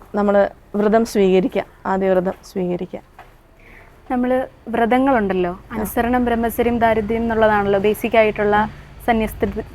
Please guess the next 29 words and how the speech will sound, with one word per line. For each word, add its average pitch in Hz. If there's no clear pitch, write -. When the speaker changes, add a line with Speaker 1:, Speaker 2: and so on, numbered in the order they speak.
Speaker 2:
സന്യാസത്തിന്റെ 214
വ്രതങ്ങൾ 202
എന്ന് 214
പറയുന്നത്. 170
Speaker 1:
ആ. 208
Speaker 2:
അപ്പോ 262
ഇങ്ങനെ 285
ഈ -
വ്രതങ്ങൾ 262
ഉള്ളത് 247
കൊണ്ട് 240
തന്നെ 247
ആൾക്കാർ 226
പറയും 220
ഇതൊരു 220
ദുഃഖത്തിന്റെ 233
ജീവിതമാണ്, 202
കയ്പിന്റെ 226
ജീവിതമാണ്, 190
Speaker 1:
ആ. 226
Speaker 2:
അങ്ങനെ 294
ഒരു 285
എഫക്റ്റ് 262
എല്ലാവരും 220
പറയുന്നുണ്ട്. 208
പക്ഷേ 226
Speaker 1:
ഉം. 269
Speaker 2:
അങ്ങനെയാണോ 247
ഇവിടെ 226